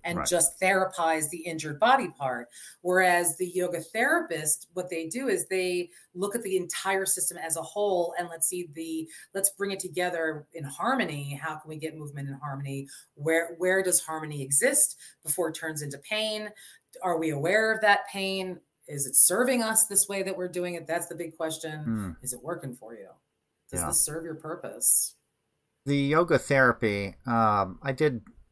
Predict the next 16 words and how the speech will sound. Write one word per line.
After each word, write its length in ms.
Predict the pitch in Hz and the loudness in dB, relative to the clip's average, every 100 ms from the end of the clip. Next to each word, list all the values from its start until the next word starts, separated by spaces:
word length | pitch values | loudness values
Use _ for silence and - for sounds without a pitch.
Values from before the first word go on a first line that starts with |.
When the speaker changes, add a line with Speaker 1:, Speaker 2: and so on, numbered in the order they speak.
| _ _ | _ _
Speaker 2:
massage 420 | 127 - 127 120 | -2 4 6 6
therapy 320 | - 110 104 | 4 2 2
for 140 | 101 107 | -2 -2
a 40 | |
number 260 | 104 104 101 | -2 0 0
of 60 | 98 | 0
years, 540 | 95 85 82 - - - _ _ _ _ - | 0 0 -2 -4 -12 -16 _ _ _ _ -8
uh, 280 | 92 82 82 78 _ _ _ _ _ _ | -4 -4 -4 -10 _ _ _ _ _ _
uh, 80 | 82 | -14
you 80 | 101 | -10
know, 140 | 87 82 | -8 -4
heavily 400 | 107 98 95 92 | -4 -4 -4 -4
on 200 | 90 90 | -4 -4
the 80 | 87 | -4
sports 400 | - 107 101 - | -4 -2 -2 -2
therapy. 480 | 95 80 - 85 | 0 0 0 -6